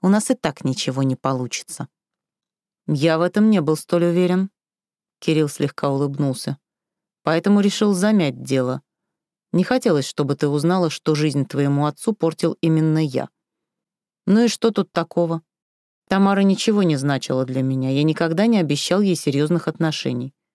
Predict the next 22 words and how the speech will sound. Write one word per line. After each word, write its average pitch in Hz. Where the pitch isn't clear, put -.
Мы 165
просто 208
встречались, 147
легко 160
и 233
непринужденно". 135
"Заехать 190
бы -
тебе 139
по -
физиономии", 151
мечтательно 139
произнесла 135
Василиса, 160
придвигая 139
к -
себе 139
чашку -
с -
кофе. -
"За 156
что? 151